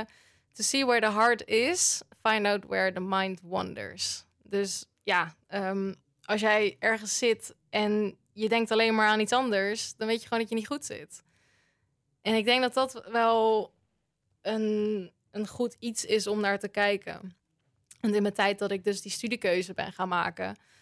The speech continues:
ehm, ben ik heel veel studies af geweest. Ik ben bij de T U Delft geweest, ik ben bij de uva geweest, ik ben, nou ja, n-, nog een heleboel andere sto-, scholen heb ik bezocht. Maar het was allemaal het gewoon net niet. En nergens werd ik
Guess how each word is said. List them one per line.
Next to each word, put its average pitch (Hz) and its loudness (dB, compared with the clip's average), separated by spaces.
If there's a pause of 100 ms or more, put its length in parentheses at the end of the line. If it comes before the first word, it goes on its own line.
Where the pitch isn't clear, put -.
(340)
ehm, 196 -8 (100)
ben 233 2
ik 269 2
heel 262 4
veel 285 -4
studies 269 0
af 202 2
geweest. 190 -4
Ik - -12
ben 214 -4
bij 196 0
de 190 -20
T - -10
U - -2
Delft 247 2
geweest, 208 -2
ik 196 -14
ben 185 -10
bij 175 -6
de - -10
uva 226 0
geweest, 202 -2
ik 190 -16
ben, 180 -10
nou 175 -6
ja, 160 -6
n-, 180 -16 (160)
nog 180 -10
een 190 -6
heleboel 190 -2
andere 208 2
sto-, 208 -2
scholen 202 -4
heb 202 -6
ik 196 -20
bezocht. 240 -2 (800)
Maar 220 2
het 226 0
was 240 0
allemaal 285 6
het 262 0
gewoon 226 4
net 202 0
niet. 254 -2 (100)
En 208 -6
nergens 247 2
werd 214 0
ik - -8